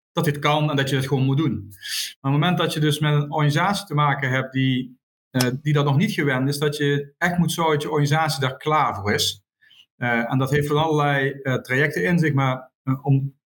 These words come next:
dat, dat, dat heeft ook te maken dat je op mensen zijn stoel of mensen zijn werk komt, omdat je het anders wil aanpakken.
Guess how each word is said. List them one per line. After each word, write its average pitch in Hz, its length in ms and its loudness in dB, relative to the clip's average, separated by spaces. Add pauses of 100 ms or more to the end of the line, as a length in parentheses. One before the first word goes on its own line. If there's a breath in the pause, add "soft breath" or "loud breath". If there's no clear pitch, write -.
dat, 131 220 -2
dat, 143 360 0
dat 139 120 -4
heeft 156 120 2
ook 185 100 0
te 180 80 -2
maken 175 220 2
dat 165 160 -2
je 165 160 -2
op 156 160 0
mensen 156 320 0
zijn 143 220 2
stoel 170 460 0
of 147 180 -4
mensen 143 300 2
zijn 131 140 0
werk 156 300 2
komt, 127 380 -2
omdat 131 200 0
je 135 80 0
het 135 140 -10 (240)
anders 151 300 0
wil 147 140 0
aanpakken. 107 600 -2